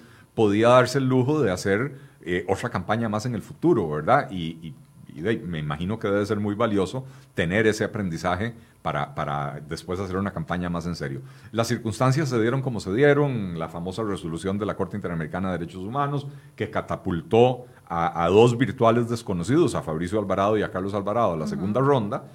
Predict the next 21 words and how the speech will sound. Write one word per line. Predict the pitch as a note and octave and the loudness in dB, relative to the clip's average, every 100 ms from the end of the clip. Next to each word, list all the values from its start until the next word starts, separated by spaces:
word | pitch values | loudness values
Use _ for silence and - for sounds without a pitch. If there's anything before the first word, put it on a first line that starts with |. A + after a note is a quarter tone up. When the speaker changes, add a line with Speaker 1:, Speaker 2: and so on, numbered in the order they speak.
| - - - | -20 -20 -8
Speaker 1:
Eh, | F#2+ F2 - | -4 -4 -2
Carlos | G#2+ A2 A#2 | 0 0 0
Alvarado | A2 A#2 B2+ | 0 4 4
se | F#2 G2 | 4 -2
encuentra | F2+ - C#3+ A#2+ - E2+ | -2 2 2 2 -4 -4
con | G2 | -4
la | A2+ | -2
presidencia, | A#2+ A#2+ C#3+ C#3 A#2+ A2+ E3+ F#3+ - - _ - | -4 -2 2 2 2 -2 -6 -8 -18 -20 _ -8
eh, | F#2 E2+ E2 D#2+ D#2+ - _ _ _ _ _ | -4 0 0 -2 -6 -16 _ _ _ _ _
razón | G2 G2 G2 - A2 A2+ | -4 2 2 2 0 2
de | A#2+ | 0
más, | B2+ A2 B2 - - - _ _ _ | 0 -2 -4 -8 -14 -20 _ _ _
Silvia, | - G2+ F#2 G2 A2 | -6 -4 -2 -4 -8
para | - D2 - | -10 -10 -10
que | D2+ D2+ | -8 -6
este | D#2 - G2 | -8 -10 -10
señor | G#2+ F2 E2 F2+ | -6 -4 -4 -6
se | - E2+ | -8 -6
hubiera | D2 D2 D2+ F2 E2 | -6 -6 -4 -4 -4
hecho | D#2 F2+ | -6 -10
rodear | F2 F2+ F2 C#2+ C#2 | -6 -4 -4 -6 -8